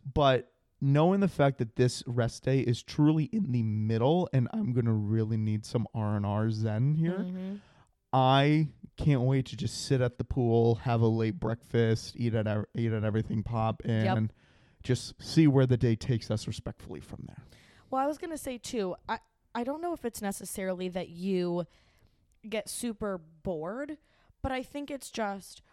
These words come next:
Speaker 2: when you're, Corey's constantly a go, go, goer. And what I mean by that is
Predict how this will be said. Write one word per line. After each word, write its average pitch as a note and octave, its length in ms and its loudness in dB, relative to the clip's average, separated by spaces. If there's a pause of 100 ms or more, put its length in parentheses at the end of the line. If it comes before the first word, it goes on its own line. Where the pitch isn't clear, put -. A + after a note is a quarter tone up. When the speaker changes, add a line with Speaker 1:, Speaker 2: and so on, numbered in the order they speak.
(100)
Speaker 2:
when A3+ 280 -6
you're, C4 640 -8 (220)
Corey's D4 360 -6
constantly G3 960 -10 (260)
a G3+ 120 -6
go, F#3 240 -6
go, F3+ 220 -10
goer. D3+ 420 -12
And G#3 120 -6
what G3+ 120 -2
I G3+ 100 -4
mean G#3 220 -8
by G3 140 -4
that F3+ 220 -8
is F3+ 240 -12